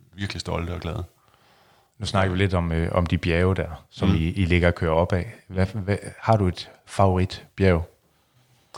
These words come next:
Speaker 2: i Frankrig?
Speaker 1: Altså, øh, jeg vil, jeg skulle lige til at sige Col de la Colombière, fordi det var det første, hvor jeg <laughs> kørte fra Rolf i sin tid. Men faktisk så, øh,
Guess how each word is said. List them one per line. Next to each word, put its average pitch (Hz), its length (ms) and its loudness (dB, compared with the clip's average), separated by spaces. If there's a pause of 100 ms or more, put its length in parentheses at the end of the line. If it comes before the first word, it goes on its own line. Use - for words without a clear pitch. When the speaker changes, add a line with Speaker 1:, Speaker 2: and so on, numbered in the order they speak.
(680)
Speaker 2:
i 110 80 0
Frankrig? 95 520 0
Speaker 1:
Altså, 101 400 0 (160)
øh, 82 540 -4 (1080)
jeg 98 140 -4
vil, 104 280 -6 (100)
jeg 113 120 -2
skulle 113 180 -2
lige 160 80 0
til 147 120 0
at 120 60 2
sige 113 140 0
Col 104 200 0
de 110 60 2
la 104 80 2
Colombière, 92 460 2
fordi 107 200 -2
det 95 100 -2
var 95 60 0
det 92 120 -4
første, 95 320 0
hvor 98 120 -2
jeg 92 160 -6
<laughs> - 40 -10
kørte - 360 4
fra - 160 0
Rolf - 440 -2
i - 60 -4
sin 101 220 2
tid. 101 180 -4 (440)
Men 120 100 0
faktisk 143 380 0
så, 139 240 2 (840)
øh, 98 720 0